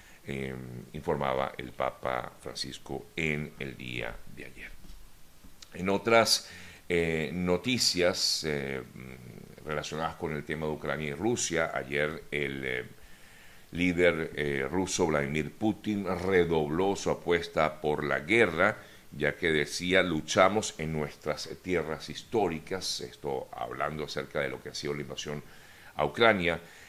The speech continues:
y por eso insistía en que, eh, seguía luchando por el pueblo ruso. Eh, Putin rindió homenaje a militares rusos desplegados en Ucrania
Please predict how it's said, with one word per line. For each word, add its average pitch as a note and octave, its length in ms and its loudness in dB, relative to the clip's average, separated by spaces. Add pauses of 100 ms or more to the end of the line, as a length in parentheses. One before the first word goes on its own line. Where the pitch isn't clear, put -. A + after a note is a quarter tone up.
y D#2+ 140 -2
por D#2+ 220 2
eso D#2+ 240 2
insistía E2+ 760 0
en D2+ 280 -4
que, D#2+ 260 -2
eh, C#2 400 -8
seguía D#2 400 -2
luchando D2+ 580 -4
por D#2+ 460 -2
el D#2 240 -2
pueblo E2 680 0
ruso. G#2 520 0 (540)
Eh, C2+ 260 -2
Putin F#2+ 500 -2
rindió D2 300 -4
homenaje D2 440 -2
a D2 40 0
militares C#2 460 -6
rusos D2+ 500 -8
desplegados C#2+ 720 -2
en C#2 140 -8
Ucrania G2 500 2